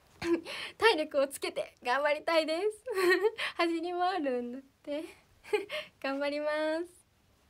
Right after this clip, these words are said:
とても楽しみです。なんか、なんか、と、あの、四期生、今すごく頑張ってるんですけど、なんか、これ、ちょ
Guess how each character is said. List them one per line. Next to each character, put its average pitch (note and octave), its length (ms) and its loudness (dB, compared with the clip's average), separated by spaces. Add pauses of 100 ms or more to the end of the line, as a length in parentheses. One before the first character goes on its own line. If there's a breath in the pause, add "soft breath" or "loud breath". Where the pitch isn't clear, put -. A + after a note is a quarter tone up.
(840 loud breath)
と D#4+ 120 -4
て E4+ 100 -4
も F#4 120 0
楽 F#4 240 -2
し F#4+ 100 -6
み D#4 160 -2
で B3 160 -2
す。 - 160 -20 (1200 loud breath)
な C4+ 100 -6
ん B3+ 80 -10
か、 A3+ 240 -10 (760 loud breath)
な B3+ 120 -6
ん A#3+ 60 -8
か、 A3+ 160 -8
と、 B3+ 240 -16 (260)
あ A#3+ 60 -10
の、 A3+ 260 -6 (540)
四 D#4+ 180 -2
期 - 100 -14
生、 G#3+ 420 -8 (240)
今 A3+ 380 -6 (340 soft breath)
す - 120 -12
ご A3+ 120 -8
く G#3 300 -8 (120)
頑 B3 180 -4
張 C4 80 -6
っ - 20 -16
て A3 180 -8
る G#3+ 100 -8
ん G#3+ 40 -8
で A3+ 120 -10
す - 100 -20
け A#3 120 -8
ど、 B3+ 280 -6 (580 loud breath)
な A#3+ 100 -8
ん A3+ 80 -8
か、 G#3+ 200 -14 (320 loud breath)
こ B3 80 -10
れ、 A3+ 100 -8
ち A3+ 40 -20
ょ - 20 -20